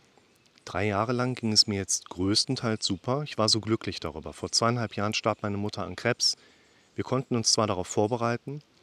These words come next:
aber ich habe sie mir immer gesund gedacht. Und dann war es plötzlich doch soweit. Die Tage danach habe ich viel geweint, viel mit meinem Vater und meiner Schwester gesprochen.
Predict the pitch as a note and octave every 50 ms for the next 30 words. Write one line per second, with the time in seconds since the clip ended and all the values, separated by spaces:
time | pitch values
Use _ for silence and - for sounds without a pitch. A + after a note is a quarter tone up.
0 | _ _ _ - - G2 G2 - A2 G#2 G#2 A2+ - G#2 G#2 G#2+ A2+ A2 A2+ A#2
1 | A2+ A#2 - _ - G#2+ G2 F#2+ A#2+ C3+ D3 - - - F2+ - F#2+ G#2+ C3 -
2 | - - - _ - _ _ _ A2 G#2+ A2+ B2+ B2+ C#3 C#3+ D3 - - - B2+
3 | - - - A2 - - A#2 A2 - - - B2 A#2 A#2 A#2 B2 C3+ - - -
4 | G#2+ - - G#2+ A2+ A2+ A2+ A2+ G#2 G#2+ G#2+ - - G#2 - - - - A2 G2+
5 | G2+ F2+ F#2+ F#2+ G2 G#2+ A#2 B2 - - _ - - _ _ _ _ _ _ -
6 | - A#2+ A#2 A#2 A2 G#2+ G2+ G2 G2+ - - A2 G2+ A2+ B2 - A#2+ A2 G#2+ G#2
7 | G2 G2+ F#2+ - - A2+ - - - A#2+ A2 A2 - - - A2+ A2 - B2+ B2+
8 | C3+